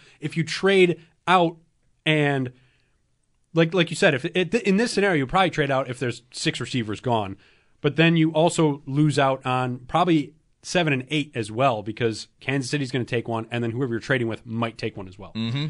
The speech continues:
Speaker 1: So
Speaker 2: It's a, it's a weird
Speaker 1: it's,
Speaker 2: spot they're
Speaker 1: it's
Speaker 2: in,
Speaker 1: tough.
Speaker 2: and it's, and it's why I love this season. And
Speaker 1: Mm-hmm.
Speaker 2: it's also why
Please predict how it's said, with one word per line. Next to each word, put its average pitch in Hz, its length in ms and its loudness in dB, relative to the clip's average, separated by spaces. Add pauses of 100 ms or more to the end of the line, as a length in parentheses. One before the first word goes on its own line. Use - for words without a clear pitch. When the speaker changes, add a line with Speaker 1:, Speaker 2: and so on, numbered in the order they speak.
Speaker 1:
So 131 340 4 (600)
Speaker 2:
It's 156 180 -2
a, 170 120 -2
it's 151 140 -2
a 143 40 -2
weird 147 260 0
Speaker 1:
it's, - 60 -6
Speaker 2:
spot 147 340 -2
they're 139 100 -4
Speaker 1:
it's 120 80 -8
Speaker 2:
in, 120 80 -2
Speaker 1:
tough. 160 280 2 (240)
Speaker 2:
and 135 140 -2
it's, 123 200 -8
and 139 120 -2
it's 127 140 -8
why 135 300 0
I 135 100 -2
love 113 320 -10
this 117 180 -12
season. 131 480 -14 (320)
And 127 80 -2
Speaker 1:
Mm-hmm. 165 80 0
Speaker 2:
it's 175 120 -2
also 262 260 0
why 190 380 4